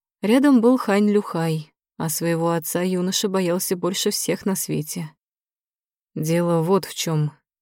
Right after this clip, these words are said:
Хань Люхай взял у служанки платок и вытер уголок рта, говоря медленно, торжественно и властно.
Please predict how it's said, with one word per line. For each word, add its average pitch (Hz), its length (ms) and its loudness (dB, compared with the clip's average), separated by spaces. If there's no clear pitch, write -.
Хань 170 300 -2
Люхай 170 440 0
взял 165 280 0
у 165 40 0
служанки 165 520 -4
платок 170 540 0
и 226 160 2
вытер 202 400 0
уголок 175 400 0
рта, 156 480 -2
говоря 170 340 0
медленно, 165 600 2
торжественно 196 880 0
и 226 120 0
властно. 160 800 -2